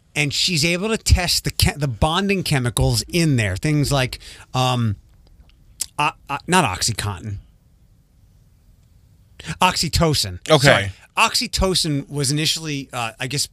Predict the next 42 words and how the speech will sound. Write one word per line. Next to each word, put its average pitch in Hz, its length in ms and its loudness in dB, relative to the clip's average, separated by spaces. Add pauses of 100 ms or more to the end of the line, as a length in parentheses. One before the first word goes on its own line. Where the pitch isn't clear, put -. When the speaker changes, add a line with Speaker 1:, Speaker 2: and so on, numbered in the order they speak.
Speaker 1:
discovered 135 340 -4
part 151 180 6
of 127 80 -6
a, 131 100 -8
a, 131 160 -6 (160)
a 127 80 -6
woman's 139 340 -2
breast - 380 0
milk, 220 360 2 (400)
and 165 120 -4
it's 165 100 -2
a 180 60 0
bonding 185 640 0
agent. 104 500 -6
Speaker 2:
Okay. 123 360 0 (100)
Speaker 1:
So 156 240 -2
there's 156 360 -2
a 139 120 -10
physiological 170 920 -2
reason 127 680 -4 (220)
why, 127 420 -4 (480)
uh, 117 240 0
breastfeeding 127 540 0
can 123 100 2
be 123 60 4
helpful 123 340 0
in 127 60 4
that 143 180 4
way. 101 260 -8
Speaker 2:
Okay. 110 320 0
Speaker 1:
But 165 240 0
you 156 160 0
can 165 140 0
also 170 240 0
get 143 160 0
it 135 60 0
from 185 160 -2
other 262 220 0
things. 101 240 -4
It, - 260 -6
when 175 180 -2
you, 190 80 -6